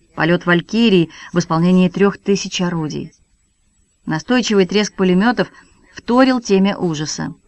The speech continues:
Было слишком темно, чтобы разглядеть идущие в атаку войска, но Уинтерборн с тоской подумал, что каждая нота этой чудовищной симфонии означает чью-то смерть или увечье.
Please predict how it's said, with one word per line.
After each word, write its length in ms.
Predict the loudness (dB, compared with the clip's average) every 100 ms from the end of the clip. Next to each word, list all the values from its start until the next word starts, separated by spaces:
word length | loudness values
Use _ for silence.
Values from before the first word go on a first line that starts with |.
| _ _ _ _ _
Было 200 | 0 2
слишком 400 | 2 -2 0 -2
темно, 380 | 0 0 2 2
чтобы 260 | 0 -2 -2
разглядеть 520 | 0 0 2 2 0 -12 -6
идущие 420 | 2 2 2 2
в 40 | 2
атаку 360 | 4 2 2
войска, 520 | 0 0 0 4 4 4 -8 -20 _ _
но 280 | 6 6 6
Уинтерборн 720 | 4 4 4 2 0 2 2
с 60 | 2
тоской 380 | -2 0 0 2
подумал, 520 | 2 4 4 4 2
что 200 | -2 -4
каждая 520 | 2 2 2 0 2
нота 540 | 2 2 0 0 -2 -2 -14 _ _
этой 180 | -4 -4
чудовищной 580 | -2 2 2 2 0 -4
симфонии 680 | -4 -4 -2 0 2 -2 -6 _ _ _ -8
означает 600 | -4 -2 0 2 2 0
чью-то 380 | 0 0 0 -2
смерть 420 | 0 0 0 -4
или 160 | -4 -2
увечье. 680 | -2 -2 -4 -6 -10 -12